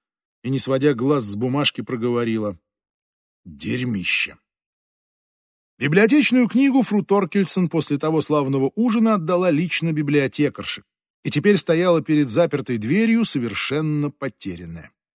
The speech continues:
Наверное, поэтому она и сунулась к шкафу с бесхозными книгами.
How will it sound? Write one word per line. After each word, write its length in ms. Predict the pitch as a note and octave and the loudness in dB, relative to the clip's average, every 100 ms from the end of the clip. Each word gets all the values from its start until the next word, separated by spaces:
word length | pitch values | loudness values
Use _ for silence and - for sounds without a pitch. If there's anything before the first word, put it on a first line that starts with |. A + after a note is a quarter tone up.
| _ _ _ _ _ | _ _ _ _ _
Наверное, 420 | - G3 B3+ A#3+ G3 | 2 6 6 6 4
поэтому 440 | A3+ A#3 E3+ C3 | 4 2 2 0
она 220 | C#3 F#3+ | 0 0
и 40 | D#3 | -2
сунулась 500 | - A3 F#3+ E3 - | 0 2 2 2 -2
к 60 | |
шкафу 460 | - - F#3+ F3+ F3 | -6 -2 0 2 0
с 80 | C3 | 0
бесхозными 680 | B2+ - - C#3+ A#2+ B2 | -2 -2 -2 -2 0 -4
книгами. 500 | A2+ A2+ G#2 F#2 E2+ | -6 -6 -6 -6 -12